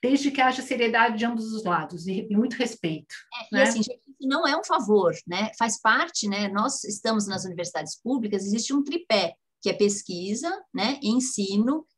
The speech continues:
Speaker 2: e difusão. Difusão é isso, é conversar, é, com públicos que estão fora da universidade. Então, ninguém, nenhum pesquisador vai tá fazendo um favor pra vocês indo nessa coisa. Ele está fazendo difusão, que faz parte, é, do contrato de trabalho dele,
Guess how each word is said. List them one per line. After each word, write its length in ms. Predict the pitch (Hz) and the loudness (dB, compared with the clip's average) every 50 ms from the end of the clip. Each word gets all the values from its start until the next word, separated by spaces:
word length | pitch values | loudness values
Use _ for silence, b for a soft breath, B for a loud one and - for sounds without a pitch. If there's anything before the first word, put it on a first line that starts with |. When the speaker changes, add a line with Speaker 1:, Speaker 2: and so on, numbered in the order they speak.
| _ | _
Speaker 2:
e 140 | - 240 254 | 2 4 4
difusão. 800 | 208 202 233 320 339 - - 370 330 202 208 220 226 226 202 175 | 4 4 2 2 0 0 -2 -2 0 2 4 4 4 4 2 0
Difusão 500 | 165 214 208 - 254 226 208 262 277 330 | -2 -4 -4 -4 -2 0 0 0 0 0
é 60 | 381 | 0
isso, 420 | 339 254 254 254 - - - - - | 0 0 0 -2 -2 -4 -6 -6 -8
é 60 | 170 | -6
conversar, 640 | - 202 196 202 233 226 220 - 233 220 233 262 277 - _ _ _ _ _ _ _ _ _ _ - | -6 -6 -6 -4 -4 -6 -4 0 0 2 2 0 -2 -6 _ _ _ _ _ _ _ _ _ _ -8
é, 240 | 190 196 180 185 180 | -4 -2 -2 -2 -2
com 460 | - 226 208 208 220 240 262 269 254 | 0 0 2 2 2 0 0 -2 -2
públicos 500 | - - 240 233 233 269 269 - 277 - | -2 -2 0 0 0 -2 -2 -4 -8 -8
que 80 | - | -8
estão 200 | - - 320 330 | -6 -4 -4 -4
fora 240 | 330 - 247 247 247 | 0 0 0 0 2
da 80 | 254 254 | 0 0
universidade. 640 | 254 262 254 285 277 - - 302 285 202 196 190 | 0 0 -4 -6 -8 -6 -4 -2 -2 -2 -2 -4
Então, 200 | - - 214 220 | -6 -4 -4 -2
ninguém, 400 | 226 220 214 202 240 269 320 - - | 0 0 0 0 -2 -2 -2 -2 0
nenhum 300 | 208 214 240 277 339 - _ - | 0 2 2 0 -4 -6 _ -6
pesquisador 720 | 277 254 269 - 233 220 202 185 - 190 220 247 254 214 | -6 -6 -6 -4 -4 -2 -2 -2 0 0 0 0 0 0
vai 160 | 208 208 208 | 0 -2 -2
tá 120 | 208 214 202 | -2 -4 -4
fazendo 260 | 226 208 220 214 208 | -2 -2 0 0 0
um 60 | 208 | 0
favor 480 | 202 220 202 175 160 196 214 214 208 202 | 0 0 0 0 0 0 0 0 0 -2
pra 120 | 185 175 | -6 -10
vocês 460 | - 170 165 - 185 175 175 170 160 | -10 -10 -12 -10 -8 -8 -8 -6 -6
indo 400 | 185 180 175 165 160 160 160 147 - | -6 -6 -6 -6 -6 -6 -8 -8 -10
nessa 380 | - - 160 151 156 160 - 170 | -10 -10 -8 -8 -8 -8 -8 -6
coisa. 160 | - 160 170 | -4 -4 -4
Ele 80 | 185 190 | -4 0
está 140 | - 220 220 | 2 2 2
fazendo 340 | 262 262 247 269 269 262 | 4 2 2 2 2 2
difusão, 480 | 247 277 277 - 311 269 214 214 226 254 | 2 0 -4 -4 -6 -4 -2 0 -2 -2
que 80 | - - | -2 -4
faz 200 | - 269 - - | -4 -4 -2 0
parte, 540 | - 208 - 214 220 - - - 277 277 _ _ _ _ _ _ _ _ _ _ - | 0 2 2 2 0 -2 -4 -6 -6 -6 _ _ _ _ _ _ _ _ _ _ -8
é, 120 | - 190 | -4 -2
do 100 | 180 208 | 0 2
contrato 500 | 208 262 294 277 285 220 190 196 208 254 | 2 4 4 4 4 4 4 4 2 2
de 140 | 220 240 - | -2 -4 -2
trabalho 340 | 247 240 220 214 214 254 262 | -2 0 2 2 2 0 0
dele, 300 | 226 180 160 147 165 | -2 -4 -4 -6 -8